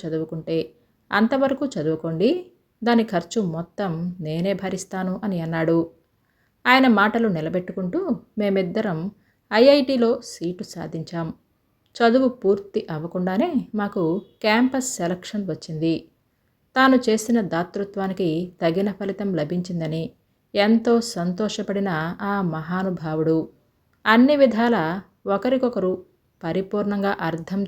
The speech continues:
చేసుకున్న మీరు వివాహం ఎందుకు చేసుకోకూడదు?" అని ప్రశ్నించారు. ఆయన సమక్షంలోనే మేము పెరిగిన అనాథ ఆశ్రమంలోనే మా పెళ్లి జరిగింది. మా దురదృష్టం,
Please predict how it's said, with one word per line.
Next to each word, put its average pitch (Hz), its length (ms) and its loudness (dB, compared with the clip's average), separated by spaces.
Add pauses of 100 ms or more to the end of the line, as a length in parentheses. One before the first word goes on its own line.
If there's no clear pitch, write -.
చేసుకున్న 190 320 -6
మీరు 175 360 -2 (520)
వివాహం 233 480 2 (120)
ఎందుకు 165 360 -4 (100)
చేసుకోకూడదు?" 196 840 -2
అని 214 140 -2
ప్రశ్నించారు. 165 800 -4 (760)
ఆయన 233 220 6
సమక్షంలోనే 190 1120 -4 (440)
మేము 262 240 6
పెరిగిన 208 580 2
అనాథ 180 400 -4 (100)
ఆశ్రమంలోనే 190 880 -2 (120)
మా 208 140 -4
పెళ్లి 170 340 -6
జరిగింది. 160 640 -2 (720)
మా 220 160 6
దురదృష్టం, 170 920 -4